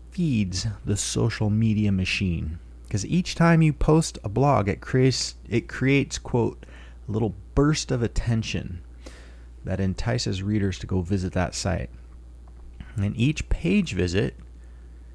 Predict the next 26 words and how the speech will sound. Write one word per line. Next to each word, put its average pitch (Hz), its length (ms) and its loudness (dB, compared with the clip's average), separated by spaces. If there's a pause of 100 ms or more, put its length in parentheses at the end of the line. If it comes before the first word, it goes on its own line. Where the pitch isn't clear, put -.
contributes 104 640 0
to 104 220 0 (140)
eyeballs 101 680 -2 (140)
on 95 320 2
whatever 95 320 0
is 92 60 -2
being 98 240 0
advertised 101 600 -2
on 95 120 0
that 98 160 -4
site. 90 340 -4 (240)
More, 104 180 -2 (320)
more 101 180 -6
hits - 400 -2
on 107 120 2
a 98 80 0
site - 440 0 (520)
allows 104 400 2
that, 98 240 0 (100)
that - 220 -2
site - 460 0
to 95 420 2 (880)
command 98 460 2
greater 95 320 2
advertising 95 680 0
revenue. 90 460 -2